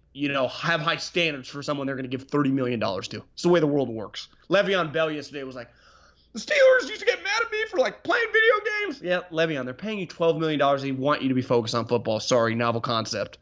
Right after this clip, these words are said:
You know, <laughs> the company that pays you a lot wants you to be locked in. Uh, welcome to life. Uh,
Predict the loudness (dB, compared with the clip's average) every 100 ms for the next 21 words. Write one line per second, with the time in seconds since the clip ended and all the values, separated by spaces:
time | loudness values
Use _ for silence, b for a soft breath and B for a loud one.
0 | b b -6 -2 -2 -6 -10 -6 -6 -6
1 | -10 0 2 4 2 4 0 0 -2 0
2 | 0 0 -4 -4 -4 -4 -6 -8 b -2
3 | 2 4 2 0 -6 -8 -12 _ -6 -2
4 | 2 2 2 -2 -4 -4 -6 -8 _ b
5 | b b b b _ _ -2 2 2 2
6 | 0